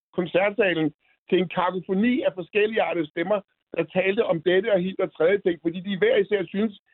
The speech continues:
at de var lige vigtige, altså vigtige, lige så vigtige som klimaproblemstillingen. Og for den betragtning der, ja, så ville det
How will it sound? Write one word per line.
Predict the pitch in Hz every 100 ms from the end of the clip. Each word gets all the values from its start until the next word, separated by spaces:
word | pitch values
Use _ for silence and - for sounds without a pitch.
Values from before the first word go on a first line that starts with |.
| _ 180
at | 156
de | 202
var | 208 185
lige | 220 185
vigtige, | 170 190 214 170 127 _ -
altså | 156 185 160
vigtige, | 185 190 208 185
lige | 214 214
så | 170 180
vigtige | - 202 165
som | 151 143
klimaproblemstillingen. | - 190 240 175 156 147 165 147 143 143 - _ _
Og | 165
for | 180 226
den | 254
betragtning | 233 - 180 214 185
der, | 165 - _ 175
ja, | 175
så | 208
ville | 226
det | 202